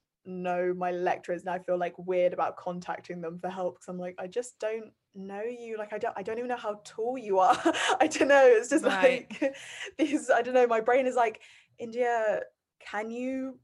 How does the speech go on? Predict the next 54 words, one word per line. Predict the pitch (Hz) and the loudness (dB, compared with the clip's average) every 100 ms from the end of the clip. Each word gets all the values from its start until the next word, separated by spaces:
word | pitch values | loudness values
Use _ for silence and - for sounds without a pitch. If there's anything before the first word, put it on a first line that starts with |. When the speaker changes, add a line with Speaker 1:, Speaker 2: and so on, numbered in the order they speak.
| - | -8
Speaker 1:
contact | 277 269 294 - | -6 -2 -4 -2
them? | 277 277 | 0 2
I | 247 | 0
know | 220 214 247 247 | -2 0 0 0
that's | 208 - | -2 -2
what | 226 - | -6 -2
they're | 185 175 | -2 0
there | 185 233 320 - | 0 2 0 -2
for, | 185 185 185 | -4 -4 -4
but | 180 - - _ _ | -2 -2 -10 _ _
they | 196 | -6
don't | 240 226 | -4 -6
know | 196 208 254 | -4 -2 -2
you. | 254 208 | -2 -2
It's | 185 | 0
like, | - | -2
how | - 262 | 0 -2
do | 277 | 0
you | 190 | -2
approach | 175 - 220 269 - | -4 -2 -2 -2 -8
them? | 196 180 180 | 2 2 4
And | 180 175 - - - - _ - | -2 -2 -12 -20 -20 -20 _ 0
I | 208 | 2
don't | 220 | 4
know, | 220 214 196 | 4 4 4
like, | 185 | 2
I | 208 | 0
just | 196 214 - - | -4 -10 -12 -8
constantly | 220 196 185 180 | -6 -4 -6 -6
have | 208 190 180 | -2 -4 0
these, | 185 180 | -2 0
like, | 180 175 - - - _ _ | 0 -2 -6 -14 -20 _ _
sort | 175 196 | -4 -4
of | 196 | -4
little | 202 - 185 180 185 185 | 0 2 2 2 0 -2
stressed | - - - 190 - - - | -12 -12 -6 -6 -6 -16 -6
and | 185 180 175 - | -6 -4 -10 -10
anxious | 185 185 - 190 185 | -10 -10 -6 -6 -6
feelings | - 190 175 175 | -10 -6 -6 -6
of, | 190 185 | -4 -2
like, | 175 - _ | -2 -4 _
"Oh, | 247 240 220 | -10 -10 -12
should | 220 - 233 | -18 -20 -18
you | 240 | -16
do | 240 | -12
that? | 233 240 - | -10 -8 -6
I | |
don't | 262 254 | -6 -6
think | 247 - | -10 -18
you | - | -20
should. | - 233 220 | -8 -8 -6
I | - | -4
don't | 262 269 | -2 -2
know." | 240 254 - | -2 -2 0